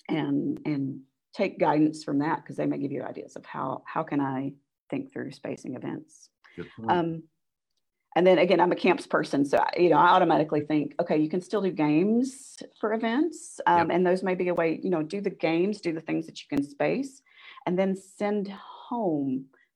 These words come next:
Speaker 1: the snack or the craft or the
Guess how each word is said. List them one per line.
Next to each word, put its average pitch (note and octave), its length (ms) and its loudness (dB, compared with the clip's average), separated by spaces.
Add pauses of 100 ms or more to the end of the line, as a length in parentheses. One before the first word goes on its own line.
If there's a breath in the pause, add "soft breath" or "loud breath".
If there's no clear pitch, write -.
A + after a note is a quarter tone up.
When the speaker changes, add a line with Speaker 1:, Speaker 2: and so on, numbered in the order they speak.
(180)
Speaker 1:
the F#3 60 -10
snack - 400 -8 (440)
or - 120 -6
the C#3+ 80 -4
craft - 680 -12 (260)
or D3+ 200 -2
the C#3 360 -4